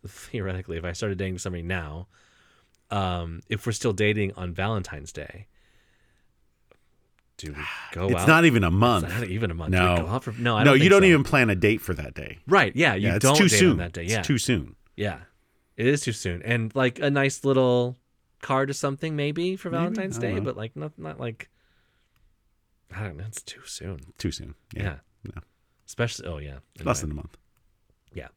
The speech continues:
Speaker 1: I, I don't like to celebrate Valentine's Day anyway.
Speaker 2: Yeah.
Speaker 1: For the record. I, uh, you, you shouldn't have to,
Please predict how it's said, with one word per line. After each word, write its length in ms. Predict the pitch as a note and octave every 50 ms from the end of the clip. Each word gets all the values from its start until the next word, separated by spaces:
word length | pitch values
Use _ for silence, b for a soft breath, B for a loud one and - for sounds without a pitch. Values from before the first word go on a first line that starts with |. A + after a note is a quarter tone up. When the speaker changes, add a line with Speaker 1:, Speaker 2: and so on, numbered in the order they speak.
| _ _ _ _ _ _ _ - B B B B B B B
Speaker 1:
I, 120 | - C3+ - - -
I 100 | - A#2
don't 240 | B2 A#2 G2+ F#2 - _ _ _ _ _ _ _ _ _ _ _ _ _ _ _ _ _ -
like 240 | - F2+ F#2 F2 E2+
to 80 | - E2+
celebrate 360 | - - E2+ E2 D#2 D#2+ D2+
Valentine's 420 | - D#2 D#2 D2+ - - D2+ D2+ -
Day 140 | C#2+ C#2+ D2+
anyway. 460 | E2 F2+ D#2 - E2+ - - F2+ - _ _ _ _ _ _ _ _ _ _ _ -
Speaker 2:
Yeah. 180 | - G2 D#2+ -
Speaker 1:
For 120 | - F2
the 80 | D#2 D2
record. 440 | D2+ E2 E2 - - - - - - - _ _ _ b b b F#2+ b b b b b b b _ _ -
I, 160 | - D2+ D2 - _ _ _ _ - - - - -
uh, 100 | - F#2+ F#2 -
you, 200 | - F#2+ G2 F#2 - _
you 120 | - G2+ G2
shouldn't 340 | F#2+ - - A#2+ G#2 G#2 F#2+
have 260 | F#2+ G2+ G2 F#2 - -
to, 120 | - -